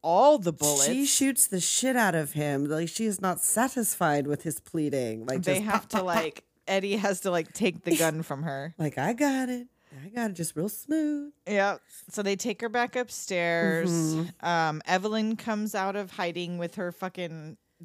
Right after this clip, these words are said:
Speaker 1: dirty
Speaker 2: Sh-
Speaker 1: Ma'am, that floor is disgusting. Dragging your bare ass feet
Speaker 2: Ugh.
Speaker 1: all over that disgusting,
Speaker 2: Well,
Speaker 1: bloody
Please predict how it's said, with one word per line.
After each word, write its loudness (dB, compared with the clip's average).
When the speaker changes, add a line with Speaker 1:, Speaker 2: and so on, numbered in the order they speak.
Speaker 1:
dirty -4
Speaker 2:
Sh- -2
Speaker 1:
Ma'am, -2
that -2
floor -2
is -2
disgusting. -8
Dragging -4
your 0
bare 0
ass -2
feet -8
Speaker 2:
Ugh. -4
Speaker 1:
all 2
over 0
that -2
disgusting, 0
Speaker 2:
Well, -2
Speaker 1:
bloody -4